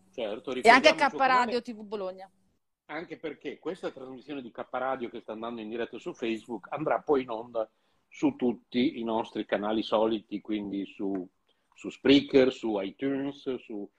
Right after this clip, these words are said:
Speaker 1: Apple Podcast, eccetera, eccetera, su Spotify. E quindi, eh, tutte le persone che ci riascolteranno anche stanotte nella notturna di K Radio andrà in onda,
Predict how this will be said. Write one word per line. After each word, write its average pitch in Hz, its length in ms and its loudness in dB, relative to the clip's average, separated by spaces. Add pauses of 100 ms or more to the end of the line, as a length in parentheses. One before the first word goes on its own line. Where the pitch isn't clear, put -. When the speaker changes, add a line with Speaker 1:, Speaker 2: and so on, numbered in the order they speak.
(180)
Speaker 1:
Apple 107 360 -6
Podcast, 135 680 0
eccetera, 113 360 -10
eccetera, 175 300 -8
su - 160 -16
Spotify. 135 680 -4 (480)
E - 160 -10
quindi, 151 680 -2
eh, 123 380 -8
tutte - 180 -8
le 120 80 -6
persone 127 280 -8
che 110 120 -16
ci 117 160 -6
riascolteranno 113 680 -4
anche 135 280 -4
stanotte 135 600 0
nella 123 260 -10
notturna 135 460 -12
di 120 120 -14
K - 180 -8
Radio 131 320 -4
andrà 113 220 -12
in 131 80 -14 (120)
onda, 123 340 -6